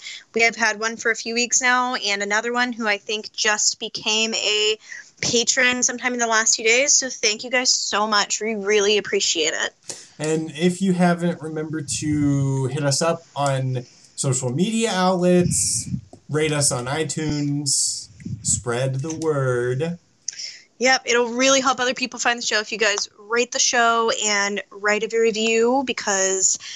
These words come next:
Speaker 1: you know, we're so excited about Avatar and we think probably other people are too. So we'd love it if they could hear the show.
Speaker 2: But as for today, that is all. We will be doing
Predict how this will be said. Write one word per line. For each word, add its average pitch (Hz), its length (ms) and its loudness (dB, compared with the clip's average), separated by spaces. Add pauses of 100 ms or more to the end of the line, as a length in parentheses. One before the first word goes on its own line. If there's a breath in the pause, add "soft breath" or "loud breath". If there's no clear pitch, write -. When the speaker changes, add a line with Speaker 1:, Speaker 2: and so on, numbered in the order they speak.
(180 loud breath)
Speaker 1:
you 214 120 0
know, 202 240 4
we're 226 180 4
so 294 200 4
excited 254 340 4
about 240 220 2
Avatar 226 540 2
and 185 80 -8
we 175 100 -8
think 233 260 -6
probably 240 500 0
other 226 140 -4
people 226 280 -6
are 214 120 2
too. - 260 -2
So - 160 -2
we'd 190 180 -6
love 208 160 2
it 208 80 -6
if 208 100 -10
they 202 100 -4
could 196 100 -8
hear 185 160 -6
the 190 60 -8
show. - 260 -4 (1160 loud breath)
Speaker 2:
But 147 260 0
as 185 240 0
for 190 160 0
today, 170 540 2 (160)
that 139 180 2
is 151 140 0
all. 196 420 4
We 165 140 4
will 170 140 2
be 180 280 6
doing 160 460 0